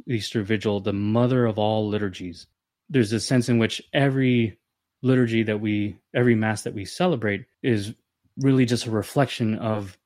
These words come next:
the Easter Vigil Mass. It's starting to go beyond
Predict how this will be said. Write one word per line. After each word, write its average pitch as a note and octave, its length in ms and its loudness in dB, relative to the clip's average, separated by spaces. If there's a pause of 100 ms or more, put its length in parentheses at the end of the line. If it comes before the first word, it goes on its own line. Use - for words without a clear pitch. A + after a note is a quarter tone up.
(120)
the - 160 -4
Easter A2 300 -4
Vigil F#2+ 320 -4
Mass. F2+ 460 -6 (300)
It's A#2+ 160 0
starting B2+ 280 6
to B2+ 80 -8
go A#2+ 160 6
beyond A2+ 580 4